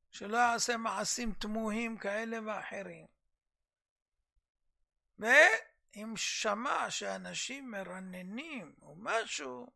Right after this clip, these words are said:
יסביר את עצמו ויפרסם, שלא יהיה מקום לטעות בהמשך הרינונים,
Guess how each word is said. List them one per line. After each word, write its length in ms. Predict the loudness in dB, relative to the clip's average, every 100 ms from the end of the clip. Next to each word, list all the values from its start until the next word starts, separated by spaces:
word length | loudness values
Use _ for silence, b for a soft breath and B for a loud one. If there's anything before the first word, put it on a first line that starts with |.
| _ _ _ _ _ _ -10
יסביר 520 | -6 -6 -2 0 0
את 100 | -2
עצמו 460 | -4 -4 -6 -4 -4
ויפרסם, 880 | -6 -10 -10 -8 -2 2 2 2 -6 _ _ _ _ _ _ _ _ _ -18
שלא 400 | -10 -2 0 2
יהיה 180 | 0
מקום 460 | -2 -4 -2 -4 -4
לטעות 580 | -8 -6 -6 -4 -4 -6
בהמשך 500 | -10 -10 -6 -6 -6
הרינונים, 840 | -8 -8 -10 -10 -4 -2 -2